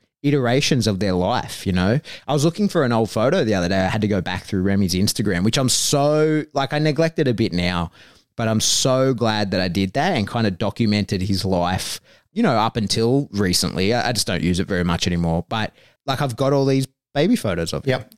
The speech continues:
Speaker 1: right?
Speaker 2: Yeah,
Speaker 1: Like,
Speaker 2: you've got
Speaker 1: I'm
Speaker 2: a record.
Speaker 1: Yeah, watching
Speaker 2: Mm.
Speaker 1: him grow up, and you can remember all the stupid shit he used to do. I have a photo of him drinking Bart's beer. That was, if it's,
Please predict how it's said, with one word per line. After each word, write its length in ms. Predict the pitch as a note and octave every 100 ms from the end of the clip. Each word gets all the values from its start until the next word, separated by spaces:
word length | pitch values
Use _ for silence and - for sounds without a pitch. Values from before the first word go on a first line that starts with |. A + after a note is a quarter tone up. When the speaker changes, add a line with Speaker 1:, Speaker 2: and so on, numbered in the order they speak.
| _
Speaker 1:
right? 80 | G2+ C#3
Speaker 2:
Yeah, 60 | B2+
Speaker 1:
Like, 120 | B2+
Speaker 2:
you've 60 | C3
got 0 |
Speaker 1:
I'm 60 |
Speaker 2:
a 40 | A#2+
record. 400 | B2 - G#2 G2 _ _ _ -
Speaker 1:
Yeah, 180 | G3 B3
watching 360 | A#2+ C#3 C3+ C#3+
Speaker 2:
Mm. 40 |
Speaker 1:
him 80 | C3+
grow 200 | B2 A2+
up, 200 | D#3+ D3+
and 120 | B2+
you 60 | A#2+
can 140 | C#3
remember 380 | C3+ C#3 C#3+ C#3
all 80 | B2
the 80 | A2+
stupid 340 | - B2 A#2
shit 220 | - B2
he 60 | C#3+
used 240 | C3 A2+
to 60 | G2
do. 280 | G2 F#2+ F2+ - - E3
I 40 |
have 80 | G3
a 80 | -
photo 460 | C3+ D#3 D3 A#2+
of 100 | A2+
him 140 | A#2 A2+
drinking 380 | B2 C#3 B2 A#2
Bart's 260 | A#2 A2+
beer. 360 | - G#2+ C3+ F2
That 100 | G#2
was, 120 | A2
if 140 | B2+ -
it's, 160 | G#2